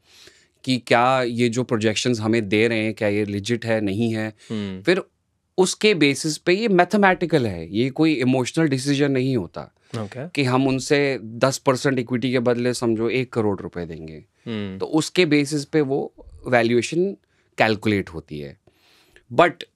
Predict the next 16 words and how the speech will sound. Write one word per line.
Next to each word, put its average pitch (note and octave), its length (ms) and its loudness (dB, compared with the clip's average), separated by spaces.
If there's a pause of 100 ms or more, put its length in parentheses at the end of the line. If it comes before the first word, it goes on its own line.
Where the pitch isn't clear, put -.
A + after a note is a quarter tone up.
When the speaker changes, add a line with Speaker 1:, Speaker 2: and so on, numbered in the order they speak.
(100)
Speaker 1:
there B2 200 4
are C#3+ 340 2
some D#3 140 4
ideas C#3 540 2
who C#3 160 2
have A#2+ 280 2 (460)
gotten, B2+ 440 2
uh, A2+ 360 0 (460)
investments A#2 640 0 (500)
way C3 180 4
before A#2+ 340 0
in A2 100 2
their G#2 320 0
ideation G2+ 420 -2
stage G2+ 260 -2
also। F2 400 -6